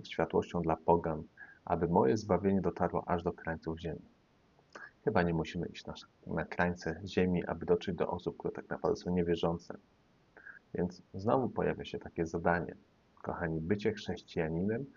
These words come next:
to jest bycie osobą, która jest gotowa dzielić się swoją wiarą z drugim człowiekiem.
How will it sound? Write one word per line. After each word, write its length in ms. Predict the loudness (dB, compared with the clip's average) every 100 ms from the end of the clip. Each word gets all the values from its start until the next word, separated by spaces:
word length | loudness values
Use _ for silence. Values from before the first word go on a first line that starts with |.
| -16 -18 -18
to 120 | -6 -4
jest 260 | -4 -6
bycie 320 | -2 -2 -2 -4
osobą, 460 | -6 2 4 4
która 340 | 2 -4 -2 0
jest 200 | 0 -2
gotowa 380 | -4 -2 -2 -2
dzielić 400 | 0 -2 -2 -4
się 100 | -10
swoją 400 | -8 -6 -4 -4
wiarą 480 | 2 2 2 0 -4 -12 -20 _
z 80 | -4
drugim 300 | -2 -2 -6
człowiekiem. 520 | -6 -6 -8 -10